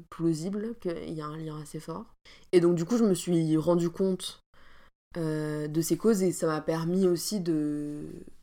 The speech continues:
de comprendre et de, et de vouloir avancer aussi, parce que c'est plus facile d'a-, de... d'avoir une cause, d'être là. Parce que la dépendance affective, moi j'ai souvent l'impression d'être folle, quoi.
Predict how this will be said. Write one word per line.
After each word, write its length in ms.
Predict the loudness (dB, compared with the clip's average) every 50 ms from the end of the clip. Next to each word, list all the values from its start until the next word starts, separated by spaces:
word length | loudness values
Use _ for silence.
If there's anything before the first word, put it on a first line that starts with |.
| -20 -20 -20 -18 -16
de 180 | -6 -2 0 0
comprendre 720 | 0 2 0 0 0 0 -2 -2 0 2 2 2 2 0 0 0
et 120 | -2 -2
de, 580 | -2 -2 -2 -2 0 -2 -2 -4 -4 -6 -8 -10 -14 -16 -18 -20 -20 -20 -20 -20 -10 -6
et 80 | -2 2
de 120 | 2 2
vouloir 320 | 4 4 4 2 4 4
avancer 380 | 2 2 2 0 0 2 4 4
aussi, 340 | 4 4 4 0 -6 -10 -10
parce 180 | -12 -12 -12
que 80 | -10 -8
c'est 120 | -6 -6
plus 140 | -6 -6 -4
facile 360 | -2 -2 -2 0 0 0 2
d'a-, 380 | 2 2 2 0 -2 -6 -8 -10 _ _ -16
de... 320 | -8 -2 0 0 0 0 0
d'avoir 340 | -2 -2 -2 -2 -2 -2
une 120 | -2 -4 -2
cause, 300 | 0 2 2 2 0 -4
d'être 280 | -6 -6 -6 -6 -6
là. 400 | -6 -4 -4 -4 -6 -8 -10 -14 -16 _ _ _ _ _ _ _ _ _ -20 -20 -20 _ _ -20 -20 -20 -20 -20 _ _
Parce 120 | -10 -2 2
que 60 | 4
la 120 | 6 6
dépendance 340 | 6 4 2 2 2 2 2
affective, 300 | 0 0 -2 -4 -2 0
moi 100 | 2 2
j'ai 120 | 0 -2 -4
souvent 300 | -6 -6 -4 -2 -2 0
l'impression 360 | -2 -2 -6 -8 -8 -6 -4
d'être 200 | -4 -6 -8 -12
folle, 380 | -8 -2 0 2 2 0 -2
quoi. 300 | -8 -14 -18 -18 -18 -20